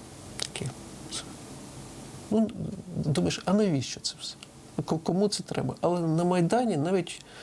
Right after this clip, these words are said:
коли зруйнували цю виставку, я думав, чи відновлювати виставку після цих кривавих подій, чи ні. І вирішив все-таки відновити. Чи-,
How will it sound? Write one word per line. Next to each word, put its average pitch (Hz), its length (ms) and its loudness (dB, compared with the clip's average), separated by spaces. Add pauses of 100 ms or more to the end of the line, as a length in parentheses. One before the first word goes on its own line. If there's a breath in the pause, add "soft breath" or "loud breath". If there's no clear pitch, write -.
(380 loud breath)
коли 165 300 6
зруйнували 151 840 6
цю - 180 0
виставку, 180 600 2
я 151 160 4
думав, 160 360 6
чи 170 320 4 (400)
відновлювати 208 600 6
виставку 151 580 2
після - 440 4
цих - 180 0
кривавих 143 420 4
подій, 131 380 2 (280)
чи - 120 2
ні. 139 160 4 (580 loud breath)
І - 40 4
вирішив 208 640 4
все-таки - 360 2
відновити. 160 600 4
Чи-, - 120 -6